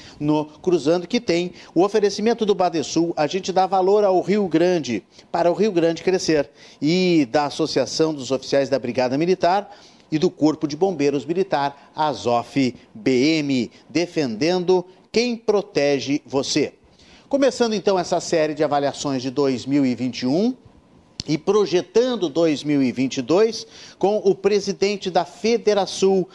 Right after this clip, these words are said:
Anderson Trautmann Cardoso. Boa noite, presidente. Tudo bem? Seja bem-vindo.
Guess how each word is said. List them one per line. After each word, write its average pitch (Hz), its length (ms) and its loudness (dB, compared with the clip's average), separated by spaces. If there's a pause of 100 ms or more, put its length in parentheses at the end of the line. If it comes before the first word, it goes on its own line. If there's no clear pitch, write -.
(200)
Anderson 202 800 0 (280)
Trautmann 190 520 0
Cardoso. 180 800 2
Boa 160 160 0
noite, 196 240 -2
presidente. 180 500 -2
Tudo 131 220 -6
bem? 170 320 -2
Seja 156 260 -4
bem-vindo. 160 560 -2